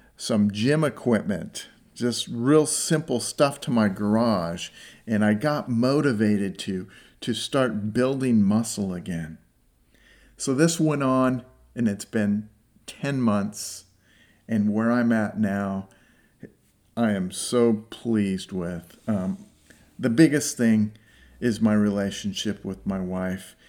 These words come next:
and my kids. And I, no more Mister Grouchy as much. Uh, my metabolic syndrome is gone. All my health markers are good and getting great.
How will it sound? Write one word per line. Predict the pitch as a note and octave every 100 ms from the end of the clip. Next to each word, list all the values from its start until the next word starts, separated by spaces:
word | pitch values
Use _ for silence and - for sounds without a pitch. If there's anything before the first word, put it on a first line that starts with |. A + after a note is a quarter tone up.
| -
and | A2+
my | G#2 G2
kids. | F#2 - G2 F2+ E2+ - - - _ - - _ _ -
And | A2+ G2
I, | G#2 G2 -
no | A#2+ B2+ D3
more | C#3+ C3
Mister | B2 A#2 - A2+
Grouchy | G#2 G2 G2 F#2 - G2+ F#2+ F#2 - - - _ -
as | C#3 A2
much. | A2+ G#2 F#2 - - - - - - - - - - D#3 D#3 C#3 -
Uh, | A2+ G2 - - -
my | - B2
metabolic | A#2 A#2+ C3+ C#3+ B2 A#2+ A#2+ G#2
syndrome | - - A#2 G#2+ G#2+ G2+
is | F2+
gone. | - G#2 F#2 F#2 F#2 F#2+ - _ _ - -
All | B2+ D3+
my | B2+
health | A#2+ A#2+ A#2+ A#2+
markers | A2+ A2 A2 G#2+ G#2
are | F#2
good | - A2+ G2+ G#2 G#2+
and | A#2 A2
getting | G#2+ A2 G#2+ G#2
great. | F#2+ F#2+ F#2+ F#2 F2+ -